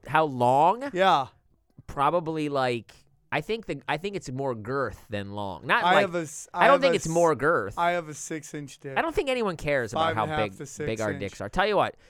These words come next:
Speaker 1: if you care about how, if you wanna know how long my dick is,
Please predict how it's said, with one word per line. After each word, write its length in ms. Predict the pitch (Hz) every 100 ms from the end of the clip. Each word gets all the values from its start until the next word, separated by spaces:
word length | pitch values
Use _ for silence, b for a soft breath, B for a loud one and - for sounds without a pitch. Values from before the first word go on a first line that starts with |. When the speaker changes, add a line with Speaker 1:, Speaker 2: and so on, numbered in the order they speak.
| b b
Speaker 1:
if 180 | 143
you 140 | 170 208
care 360 | - 190 190
about 280 | 185 160 151
how, 240 | 151 151 135 - - 120 -
if 120 | 127
you 100 | 151
wanna 200 | 170 170
know 120 | 160
how 140 | 151
long 440 | 135 117 127 139 143
my 160 | 127
dick 240 | 123 120 127
is, 360 | 147 160 156